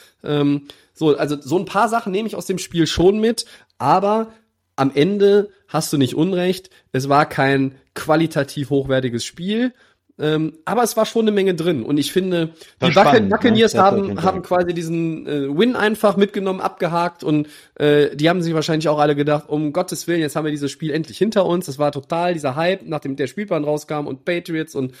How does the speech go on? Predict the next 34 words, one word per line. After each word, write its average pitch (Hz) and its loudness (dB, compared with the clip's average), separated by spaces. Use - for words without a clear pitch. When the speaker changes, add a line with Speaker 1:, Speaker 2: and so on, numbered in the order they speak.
Speaker 1:
Brady 180 2
und 135 0
Rückkehr 160 -2
Foxborough, 156 -4
bla, 151 -2
bla, 120 -4
bla. 160 -2
So, 120 -2
die 180 -6
ziehen 175 -4
einfach 143 -2
weiter. 196 -2
We 143 2
are 143 4
on 175 0
to 156 -4
Cincinnati. 175 -4
Nein, 147 -2
irgendwo 131 -4
anders 170 -2
hin 175 -2
geht's, 175 -2
aber 131 -2
so, 120 -2
weiter. 170 0
Und 170 0
für 151 0
mich 208 -2
sind, 196 -4
ich 196 -4
finde, 202 0
irgendwo 233 -2
der 190 2
Gewinner, 202 0